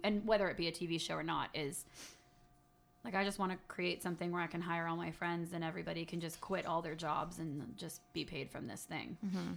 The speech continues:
Speaker 1: you know?
Speaker 2: And it's funny 'cause Brendan was saying in that thing he wrote, like,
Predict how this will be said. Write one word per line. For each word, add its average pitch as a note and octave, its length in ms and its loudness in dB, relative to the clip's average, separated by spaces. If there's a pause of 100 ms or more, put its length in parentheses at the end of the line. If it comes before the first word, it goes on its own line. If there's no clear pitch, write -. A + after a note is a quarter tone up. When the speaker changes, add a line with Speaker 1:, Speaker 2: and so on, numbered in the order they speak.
Speaker 1:
you G3 80 -2
know? E3 200 -2 (340)
Speaker 2:
And G#3+ 80 8
it's A3 100 6
funny A3 320 8
'cause A3+ 180 4
Brendan E3+ 440 8
was E3+ 120 4
saying D3+ 400 6 (220)
in F#3 80 2
that D#3+ 140 8
thing E3+ 120 6
he E3+ 120 6
wrote, D3+ 240 8
like, C#3+ 200 6